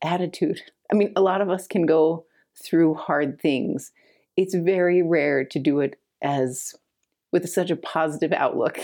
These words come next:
<laughs> And that's what you see from Paul this week. At least that's what I saw. Um, there's this great quote I came across in this week's studies. It doesn't necessarily tie to the chapters of this week. It was on repentance. It's from Lynn Robbins, and he, the, there was an ending line that just sort of caught my eye. He said,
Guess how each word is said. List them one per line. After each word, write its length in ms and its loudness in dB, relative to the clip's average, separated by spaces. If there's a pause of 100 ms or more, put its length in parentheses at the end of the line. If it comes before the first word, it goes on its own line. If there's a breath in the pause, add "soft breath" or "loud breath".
(100)
<laughs> 120 -20
And 220 -2
that's 200 -2
what 120 0
you 80 0
see 160 -2
from 180 0
Paul 160 0
this 140 -4
week. 240 -2 (160 soft breath)
At 100 0
least 220 2
that's 240 0
what 120 0
I 180 0
saw. 280 -4 (400 loud breath)
Um, 360 -2 (120)
there's 220 0
this 100 -2
great 220 -2
quote 340 -2
I 80 -2
came 220 -2
across 340 -2
in 140 0
this 160 0
week's 160 0
studies. 340 -2 (680)
It 40 -2
doesn't 200 2
necessarily 360 0
tie 320 -4
to 180 0
the 220 -2
chapters 500 -2
of 80 -4
this 180 -2
week. 240 -4
It 240 -20
was 120 2
on 160 2
repentance. 580 -2
It's 140 -6
from 260 0
Lynn 300 0
Robbins, 440 0
and 140 0
he, 380 0 (440 soft breath)
the, 320 2
there 120 2
was 120 -2
an 80 0
ending 320 2
line 320 0
that 100 0
just 320 -4
sort 160 2
of 60 -2
caught 260 -6
my 180 -6
eye. 240 -6
He 160 -4
said, 320 0